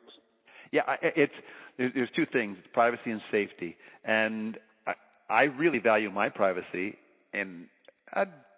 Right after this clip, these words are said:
get a little torqued off if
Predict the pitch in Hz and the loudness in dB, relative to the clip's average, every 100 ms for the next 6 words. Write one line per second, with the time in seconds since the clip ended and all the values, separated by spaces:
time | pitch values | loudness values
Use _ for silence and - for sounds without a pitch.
0 | - - 107 - - _ _ _ _ _ | -6 0 0 -2 -20 _ _ _ _ _
1 | _ _ - 117 107 92 - - _ - | _ _ -2 0 2 0 -8 -20 _ 2
2 | 127 104 117 104 113 107 | 4 6 6 6 4 -2